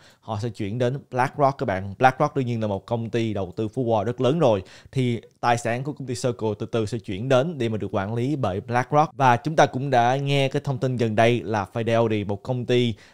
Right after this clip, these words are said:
đầu tư chứng khoán rất là lớn, à, mà nhiều bạn sử dụng ở Hoa Kỳ, thì cũng đã mở một sàn giao dịch crypto rồi. Thì cái mà Thuận muốn chia sẻ với bạn ở đây đó là có phải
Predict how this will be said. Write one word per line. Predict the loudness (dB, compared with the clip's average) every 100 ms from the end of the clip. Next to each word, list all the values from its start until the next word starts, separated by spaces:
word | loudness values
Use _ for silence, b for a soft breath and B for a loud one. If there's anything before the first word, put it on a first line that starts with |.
| -4
đầu | -2 0 2
tư | 2 2
chứng | 0 -4
khoán | 0 0
rất | 2
là | 2
lớn, | 4 4 2 -4
à, | -2 -2 0
mà | -2 -2
nhiều | -2 -4
bạn | -4
sử | -4 -4
dụng | -2 -2
ở |
Hoa | -4 -2
Kỳ, | -4 -4 -6
thì | -4 -4 -4
cũng | -6 -2
đã | 0 0
mở | -2 -2 -4
một | -6
sàn | -6 -8 -4
giao | -4
dịch | -4
crypto | -4 0 2
rồi. | 4 2 0 b b _
Thì | -4 -4 -6 _
cái | 0 2 2
mà | 0
Thuận | 0 -4 -2
muốn | -4
chia | -2 -4
sẻ | -2 -2
với | 0
bạn | 0 2
ở |
đây | 2 2
đó | 2 0 -2
là | -4 -6 -2
có | -2 2
phải | 2 0